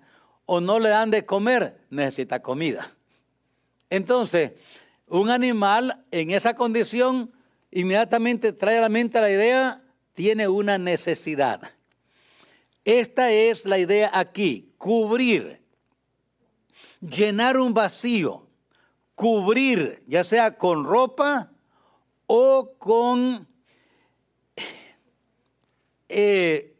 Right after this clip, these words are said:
cuidado, eh, encubrir. O sea, cubrir con una, una sábana o algo, o encubrir algo con nuestro silencio,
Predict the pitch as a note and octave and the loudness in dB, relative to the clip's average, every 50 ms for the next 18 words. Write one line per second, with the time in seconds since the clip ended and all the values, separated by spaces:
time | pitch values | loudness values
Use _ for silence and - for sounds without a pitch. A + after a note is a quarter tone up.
0 | _ _ - - G#3+ A#3+ A3+ G#3+ G3 B3 B3 A#3+ G#3+ E3 D3 A#2+ F#2 D2+ - _ | _ _ -4 0 0 2 2 2 2 2 4 4 4 2 0 -2 -4 -6 -14 _
1 | _ _ _ _ _ _ _ _ _ - F#3 G#3 G#3 G3 F3+ D#3+ D3 C3 A2+ G2 | _ _ _ _ _ _ _ _ _ -2 2 2 4 4 4 2 2 0 -2 -6
2 | - _ _ _ _ _ _ _ _ - G#3+ G#3+ G#3+ G3+ F#3+ - - F#3 G#3 G3 | -12 _ _ _ _ _ _ _ _ 0 0 0 0 0 -4 -4 -2 -2 0 0
3 | F3+ A3 A3+ A#3+ A3 F3+ B2 E2 - - - _ _ _ _ _ _ _ _ _ | 0 0 0 2 0 0 -2 -4 -10 -16 -20 _ _ _ _ _ _ _ _ _
4 | - D3+ E3+ F3 - G#3 A3+ G#3+ F#3 D#3+ - - - F3+ F3+ E3+ D#3+ D3+ D3+ F3 | -4 -2 -2 0 2 2 2 2 2 0 -4 -4 0 0 2 2 0 0 0 0
5 | F#3 A3+ C4 C#4 - - C#4+ - _ _ _ _ _ _ _ _ _ _ _ _ | 0 2 0 -2 -2 -6 -10 -12 _ _ _ _ _ _ _ _ _ _ _ _
6 | _ _ _ - C3+ C3+ D3 F3+ G3+ G#3 G#3 F#3 D#3 C#3 C3 - - A2 - _ | _ _ _ -10 -8 -6 -4 -4 -2 0 2 2 2 2 0 -2 -6 -14 -18 _
7 | _ _ _ _ _ _ _ - C#3 E3+ F3 D3 - - - E3 F#3+ G3+ A3+ A#3 | _ _ _ _ _ _ _ -10 -4 -4 -4 -4 -4 -2 0 0 2 2 2 2
8 | A3 A3+ G#3+ G#3 A3 B3+ C4 B3+ C#4 C#4 C4+ C#4 - _ _ _ _ _ _ _ | 2 2 2 2 2 2 2 0 0 0 -2 -4 -12 _ _ _ _ _ _ _
9 | _ _ _ - G#3+ G#3+ A3+ A3+ A3+ A3+ A3+ G#3+ G#3 G#3 - A#3 A#3+ A#3+ A#3 B3+ | _ _ _ 0 2 4 4 4 2 2 0 -2 -4 -4 -2 0 0 0 0 0
10 | D4 D4 C4+ G#3 C3+ G#2+ - - _ - G#3 B3 B3 G#3+ E3+ B2+ B2 C3+ B2 A2 | 0 0 0 0 -2 -4 -10 -12 _ -2 0 2 2 2 0 -2 -2 -4 -4 -4
11 | G2+ - _ _ _ _ _ _ _ - F3 F#3+ F#3 G3 G3+ - - G3 G3 - | -8 -14 _ _ _ _ _ _ _ -4 -4 -2 0 0 -2 0 0 -2 -2 -2
12 | - A3 A#3 B3 B3 G#3+ E3 - - C3 A2 - - | -2 -2 0 0 0 -2 -4 -6 -8 -12 -14 -14 -16